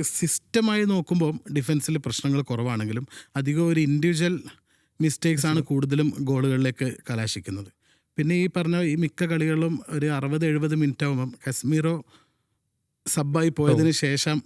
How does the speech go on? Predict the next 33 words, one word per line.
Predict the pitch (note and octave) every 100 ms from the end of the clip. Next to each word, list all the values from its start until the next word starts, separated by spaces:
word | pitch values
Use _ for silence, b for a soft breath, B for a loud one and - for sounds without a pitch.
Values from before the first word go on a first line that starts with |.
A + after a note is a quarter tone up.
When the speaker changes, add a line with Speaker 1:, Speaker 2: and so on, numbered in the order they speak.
| -
Speaker 1:
മിഡ്ഫീൽഡിൽ | C#3 C#3+ - - F#3+ F#3 G3
പോകുന്ന | - E3 E3+ E3
ഒരു | D#3 D#3+ - _ _ _ - -
ബാലൻസ് | C#3+ C3+ D3 C#3+ D3
പോകുന്നതിൻ്റെ | C#3+ C#3 D3+ D3+ D3
ഭാഗമായിട്ടുമാണ് | C#3 C#3 D3+ C#3+ D#3 D3+ C#3 F#3 - B
Speaker 2:
ഗോൾ | B2 A#2+
Speaker 1:
ഡിഫൻസിലേക്ക് | C#3 C3+ C#3+ D#3+ D3+ D3+
കൂടുതൽ | C#3 C#3 D#3
പ്രഷർ | - C#3 - D#3
വരുന്നു. | D3+ B2+ B2+ D#3+ B
അപ്പോൾ | B C#3
കഴിഞ്ഞ | C#3 C3+ D3+
കളി | D#3+
നോക്കിയാൽ | D#3 D3+ E3 D#3+ E3+ - b -
ആദ്യത്തത് | C#3 C#3+ D#3 - E3 F#3 - _ -
ഒരു | D#3+
ക്രോസ് | E3 D#3 D3+ D3+ -
നിന്ന് | F3
വന്ന് | E3+ D#3 D3 F#3 -
ഡിലൈറ്റിനെ | C3+ C#3+ C#3+ D3+ D#3+ D#3+ E3+ -
ഡിഫ്ലക്ട് | C#3+ C#3 D#3+ D#3
ചെയ്തുകൊണ്ടാണ് | D3+ C#3+ C3+ A#2+ A#2
പോയത്. | A2 A2 D#3+ - B B
രണ്ടാമത്തെ | C#3+ C#3 D3+ D#3 F3
അതേപോലെ | E3 D#3 D#3 D#3 D#3+ - -
ഒരു | D3
ലോങ് | D3+ C#3+ D3+
റേഞ്ച് | D#3 E3
ഷോട്ട് | D3+ C#3+ C3+
റിച്ചാലിസൺ | E3 C#3+ D#3 D#3 D3 D#3
ഡിഫ്ലക്ട് | C#3+ D3 D3 C#3+
ചെയ്തിട്ട്. | C#3+ C3+